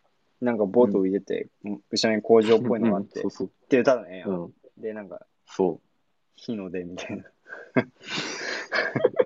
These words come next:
Speaker 2: いや、
Speaker 1: でしかない。
Speaker 2: もう、
Speaker 1: ちょっと、
Speaker 2: まさに、
Speaker 1: うん。
Speaker 2: まさに最初の、最初のね、
Speaker 1: うん。
Speaker 2: あの、勇気が鑑賞した通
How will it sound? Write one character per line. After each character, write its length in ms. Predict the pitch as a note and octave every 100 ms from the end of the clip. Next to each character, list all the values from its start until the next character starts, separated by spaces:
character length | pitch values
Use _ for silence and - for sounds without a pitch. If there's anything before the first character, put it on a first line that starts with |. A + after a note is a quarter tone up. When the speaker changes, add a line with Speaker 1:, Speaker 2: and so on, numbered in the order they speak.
| - C4+ D4 B3 -
Speaker 2:
い 40 |
や、 100 | D3
Speaker 1:
で 100 | C3+
し 100 | C3+
か 80 | A#2+
な 120 | -
い。 20 |
Speaker 2:
も 60 | A#2+
う、 40 |
Speaker 1:
ち 60 | E3
ょ 20 |
っ 0 |
と、 20 |
Speaker 2:
ま 120 | F3 G3+
さ 100 | F3
に、 60 |
Speaker 1:
う 40 | F3
ん。 20 |
Speaker 2:
ま 60 | G3+
さ 100 | D#3
に 120 | A#2+
最 180 | C#3 C3+
初 140 | C#3+
の、 280 | C3 C3+ G3
最 200 | - C#3
初 120 | C3+
の 120 | B2
ね、 140 | B2+ E3+ _ _ -
Speaker 1:
う 100 | B2+
ん。 120 | A2+
Speaker 2:
あ 80 | G#2+
の、 380 | G#2+ G#2+ A2 D3+ _ _ _ _ _ _ _ - - _
勇 160 | C#3+ B2+
気 140 | A#2
が 100 | G2+
鑑 260 | - A#2+ A2+
賞 220 | B2 A2
し 100 | G#2
た 240 | A2+ G#2+ - _ _ _
通 100 | -